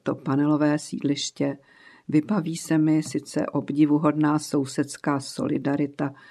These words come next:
z roku devatenáct set šedesát osm, především ale horor z doby čerstvě po nastěhování. Všude samé provizorium, výkopy, bláto,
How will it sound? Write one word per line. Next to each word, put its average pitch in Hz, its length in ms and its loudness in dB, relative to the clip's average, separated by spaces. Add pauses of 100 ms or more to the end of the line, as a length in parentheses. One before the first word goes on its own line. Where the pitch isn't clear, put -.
(240)
z 123 120 -4
roku 139 280 2
devatenáct 139 640 0
set - 120 -10
šedesát - 560 -4 (100)
osm, 139 580 -4 (720)
především 175 840 2
ale 147 260 4
horor 151 500 2
z 143 180 -6
doby 139 320 2
čerstvě 139 560 -2
po 143 180 -2
nastěhování. - 1000 -6 (640)
Všude 165 340 0
samé 156 400 2
provizorium, 143 1040 0
výkopy, 131 560 -4
bláto, 135 680 -2